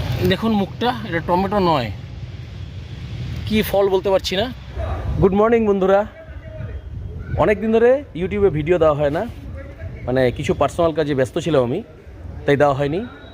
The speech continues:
তো শীত পড়ে গেছে, আজ শীতের একটি রৌদ্রকরোজ্জ্বল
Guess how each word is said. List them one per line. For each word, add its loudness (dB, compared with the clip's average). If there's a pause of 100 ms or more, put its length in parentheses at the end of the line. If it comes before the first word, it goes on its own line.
(260)
তো 0
শীত -2 (100)
পড়ে 6
গেছে, 0 (1000)
আজ 2
শীতের -6
একটি -8 (360)
রৌদ্রকরোজ্জ্বল 2